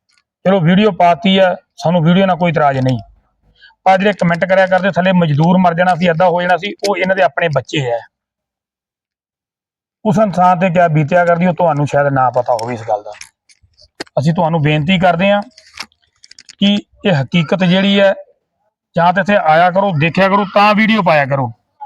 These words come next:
ਵੀਡੀਓ ਪਾਉਣੀਆਂ ਹੁੰਦੀਆਂ ਸੀ, ਸਵੇਰ ਦੀਆਂ ਪਾ ਦੇਣੀਆਂ ਸੀ, ਪਰ ਤੁਸੀਂ ਕੁਮੈਂਟ ਕਰਿਆ ਕਰਦੇ, ਗਲਤ ਕਰਿਆ ਕਰਦੇ। ਜਿਹੜੇ ਸ਼ਰਾਰਤੀ ਅਨਸਰ ਬਾਜ਼ ਆ ਜਾਣ, ਨਹੀਂ ਤਾਂ ਮੈਂ ਨਾਂ ਲੈ ਕੇ ਵੀਡੀਓ ਠੋਕ ਕੇ ਪਾਊਂਗਾ। ਮੁੜ ਕੇ ਨਾ ਕਿਹੋ ਕਿ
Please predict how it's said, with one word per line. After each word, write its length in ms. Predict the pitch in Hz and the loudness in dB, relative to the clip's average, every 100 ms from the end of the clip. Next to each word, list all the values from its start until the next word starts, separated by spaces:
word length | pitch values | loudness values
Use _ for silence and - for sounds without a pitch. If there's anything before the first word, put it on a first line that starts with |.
| - _ _ _ _ - | -20 _ _ _ _ -4
ਵੀਡੀਓ 280 | 156 202 233 | 0 0 0
ਪਾਉਣੀਆਂ 320 | 196 190 208 | 2 2 2
ਹੁੰਦੀਆਂ 280 | 202 190 208 | 2 2 0
ਸੀ, 60 | |
ਸਵੇਰ 260 | 175 175 175 | 2 2 2
ਦੀਆਂ 180 | 165 180 | 2 2
ਪਾ 160 | 160 | 2
ਦੇਣੀਆਂ 300 | 143 139 135 | 0 0 0
ਸੀ, 140 | 120 120 - _ _ _ _ _ _ | -2 -6 -14 _ _ _ _ _ _
ਪਰ 120 | - | 0
ਤੁਸੀਂ 220 | 175 180 208 | 2 2 0
ਕੁਮੈਂਟ 320 | 185 175 170 | 0 0 0
ਕਰਿਆ 240 | 190 196 | 0 2
ਕਰਦੇ, 260 | 190 190 196 | 2 0 0
ਗਲਤ 220 | 175 - 202 | 0 0 0
ਕਰਿਆ 260 | 170 156 | 0 0
ਕਰਦੇ। 260 | 139 131 135 | 0 -2 -2
ਜਿਹੜੇ 200 | 135 196 | -2 -2
ਸ਼ਰਾਰਤੀ 580 | 180 156 156 175 175 196 | -2 0 2 2 2 0
ਅਨਸਰ 260 | 190 208 196 | 0 0 0
ਬਾਜ਼ 360 | 156 165 196 | 2 4 4
ਆ 80 | 202 | 4
ਜਾਣ, 140 | 214 214 _ _ 185 | 2 -2 _ _ -2
ਨਹੀਂ 80 | |
ਤਾਂ 80 | 202 | 0
ਮੈਂ 100 | 214 | 0
ਨਾਂ 400 | 180 160 170 202 | 2 2 4 4
ਲੈ 140 | 220 214 | 4 2
ਕੇ 100 | 202 | 2
ਵੀਡੀਓ 220 | 202 196 233 - | 0 0 0 -2
ਠੋਕ 280 | - 208 185 | -2 -2 0
ਕੇ 100 | 202 | -2
ਪਾਊਂਗਾ। 360 | 156 143 147 147 _ _ _ | -2 -2 -2 -2 _ _ _
ਮੁੜ 160 | 175 180 | -2 0
ਕੇ 100 | 190 | 0
ਨਾ 120 | 202 | 0
ਕਿਹੋ 260 | 196 190 202 | 2 0 -2
ਕਿ 440 | - _ _ - | -6 _ _ -6